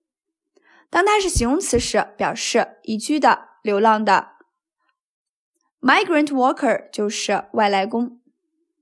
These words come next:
当它做名词时，表示移居者、移民、候鸟、随季节迁移的民工。Emigrate，emigrate，E 表示向外，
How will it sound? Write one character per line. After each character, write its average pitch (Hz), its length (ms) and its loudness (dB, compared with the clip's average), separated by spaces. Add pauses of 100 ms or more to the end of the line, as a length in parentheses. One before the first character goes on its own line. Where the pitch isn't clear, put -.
(800)
当 330 120 -2
它 392 140 2
做 349 100 2
名 262 200 2
词 262 200 -2
时， 226 380 -4
表 190 160 -6
示 - 400 -4
移 220 120 -6
居 285 180 -4
者、 208 420 -6
移 220 140 -6
民、 233 360 -4 (180)
候 311 220 -6
鸟、 208 320 -4 (360)
随 240 260 -4
季 277 180 -4
节 208 320 -4
迁 - 260 -6
移 202 60 -10
的 - 120 -8
民 101 180 -8
工。 - 340 -4 (2000)
Emigrate，emigrate，E - 3000 -6
表 208 200 -2
示 - 360 -6
向 214 300 -6
外， 226 320 -2